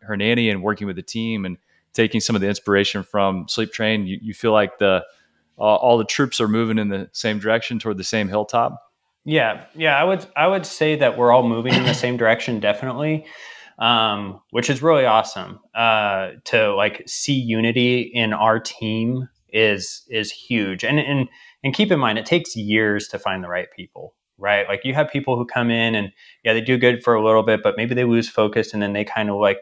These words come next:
Speaker 2: fall away. And, but the team that we have right now, we have a really, really solid team. Everybody who's a part of our team has been huge in the success of the company. Um, you know, whether it be our delivery team who's on the back end, who's out there delivering, or the,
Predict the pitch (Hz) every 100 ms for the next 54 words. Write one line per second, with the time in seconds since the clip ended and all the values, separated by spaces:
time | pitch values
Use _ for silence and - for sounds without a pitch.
0 | - _ - 107 104 101 104 104 104 104
1 | 95 - - - _ - 104 101 - 113
2 | 107 - 170 196 185 139 113 - 117 123
3 | 107 95 104 107 127 110 92 98 104 101
4 | 95 95 92 - 90 95 101 - 95 92
5 | 104 113 123 127 123 120 110 104 98 -
6 | 104 113 120 113 123 120 113 110 101 92
7 | _ 95 95 92 90 - _ _ _ -
8 | - 147 127 113 107 95 - - - 104
9 | - 98 - 101 104 123 127 - _ -
10 | _ _ 95 98 95 95 - 110 98 98
11 | 107 101 90 104 101 101 95 98 95 92
12 | 98 107 117 120 127 127 127 127 - -
13 | 104 98 101 95 95 98 104 110 107 104
14 | 98 95 - 104 104 98 92 95 110 113
15 | 110 98 92